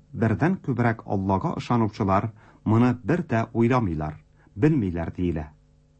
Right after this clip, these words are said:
Инде Зөмәра сүрәсендәге аятләрнең мәгънәләрен әйтүне дәвам итәбез.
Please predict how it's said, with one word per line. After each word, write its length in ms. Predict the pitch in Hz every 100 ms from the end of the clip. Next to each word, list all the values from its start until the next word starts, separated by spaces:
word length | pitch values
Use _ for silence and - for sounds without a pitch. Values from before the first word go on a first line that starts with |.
| _ _ _ _ - _
Инде 500 | - 107 104 156 185 -
Зөмәра 500 | 101 107 107 107 170
сүрәсендәге 840 | - 120 113 107 113 101 98 104 -
аятләрнең 720 | 101 107 107 107 104 113 104 87
мәгънәләрен 640 | 98 107 101 95 95 175
әйтүне 540 | - 104 - 110 110 110 -
дәвам 300 | 120 123 98
итәбез. 540 | 76 78 78 - -